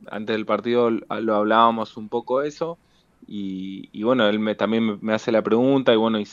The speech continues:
y sale el tema, y, y bueno, y hablábamos de esto, ¿y cuándo estás preparado? Sería si te viene, no sé,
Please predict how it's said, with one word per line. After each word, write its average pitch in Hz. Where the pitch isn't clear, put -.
y 110
sale 113
el 110
tema, 131
y, 98
y 101
bueno, 127
y 101
hablábamos 101
de 135
esto, 98
¿y -
cuándo 131
estás -
preparado? 95
Sería 95
si -
te 98
viene, 107
no 98
sé, 92